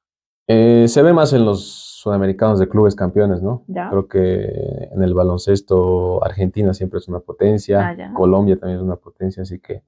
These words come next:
Speaker 1: generalmente cuando escuchas a, que uno de esos equipos te tocó en la serie, que vas a jugar,
Speaker 2: "Ay, no",
Speaker 1: entonces,
Speaker 2: dices.
Speaker 1: sí.
Speaker 2: <laughs>
Speaker 1: Sí, es como que es más complicado, pero también más lindo de jugar porque también ese tipo de roces no lo tiene todo el tiempo, digamos.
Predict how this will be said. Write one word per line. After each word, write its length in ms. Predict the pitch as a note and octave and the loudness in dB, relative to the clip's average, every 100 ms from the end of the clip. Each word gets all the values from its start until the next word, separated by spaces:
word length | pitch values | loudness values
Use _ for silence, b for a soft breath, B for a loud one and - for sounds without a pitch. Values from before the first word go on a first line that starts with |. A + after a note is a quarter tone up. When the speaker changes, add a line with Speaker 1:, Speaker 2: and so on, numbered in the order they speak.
| _ _ _ _ _ _ - | _ _ _ _ _ _ 0
Speaker 1:
generalmente 500 | G2+ G#2 G#2 G2+ G2 | 2 4 2 0 -2
cuando 200 | F2+ E2+ | -2 -4
escuchas 380 | - G2 F#2+ F#2 | -4 -6 -4 -2
a, 520 | F2 F2 - G1+ G2 _ _ _ _ | -2 -4 -8 -10 -12 _ _ _ _
que 140 | - E2 | -2 2
uno 200 | G2 F#2 | 4 4
de 60 | |
esos 160 | F#2 F#2 | 2 0
equipos 300 | F2+ - - | -4 -6 -4
te 100 | F2+ | -4
tocó 220 | - - | -6 -2
en 60 | F#2+ | -2
la 60 | F2 | 0
serie, 460 | - G2 F#2+ F#2 | 0 2 2 0
que 100 | - | -4
vas 160 | F#2 F#2 | -4 -2
a 40 | |
jugar, 360 | F#2+ F#2 G2 A2 F#2+ | -2 2 2 2 -2
Speaker 2:
"Ay, 160 | G3 | -4
no", 180 | G3+ A3 | -2 -2
Speaker 1:
entonces, 40 | G3+ | -2
Speaker 2:
dices. 320 | F#3 G#3+ A3+ | -4 -6 -6
Speaker 1:
sí. 240 | F#3+ E2+ - _ | -6 -8 -10 _
Speaker 2:
<laughs> 640 | - - G#3 A3 A3+ - _ | -20 -4 -2 0 -4 -6 _
Speaker 1:
Sí, 140 | _ F2+ | _ 0
es 100 | F2 | 0
como 240 | F2 E2+ | 0 -4
que 80 | - | -2
es 80 | F2 | 0
más 140 | E2+ | -2
complicado, 480 | - E2 F2 - A2 | -2 -4 -4 0 2
pero 240 | C#3 C#3+ D3 | 4 2 2
también 260 | D#3+ E3+ | 0 0
más 140 | D#3 B2+ | 2 2
lindo 220 | B2 A2 | 4 4
de 100 | F#2 | 2
jugar 340 | G2 G2 A2 | 2 2 2
porque 480 | - F#2 _ E2+ E2+ _ _ _ _ _ _ | -2 -10 _ -8 -8 _ _ _ _ _ _
también 760 | G2+ G2 A2 A#2 G#2+ G2 F2+ F2+ | 0 4 6 4 4 0 -2 -2
ese 220 | A2 A2 | -2 -2
tipo 300 | - G#2+ G2+ | -4 -2 0
de 80 | F#2+ | 0
roces 300 | F#2 A2 G2 | 2 0 0
no 100 | G#2 | -2
lo 140 | G2+ | -2
tiene 200 | F#2 G2 | -2 -4
todo 200 | F2+ F#2 | -4 -8
el 60 | F2 | -8
tiempo, 300 | F2+ F2 - | -10 -14 -14
digamos. 240 | F2+ - | -16 -20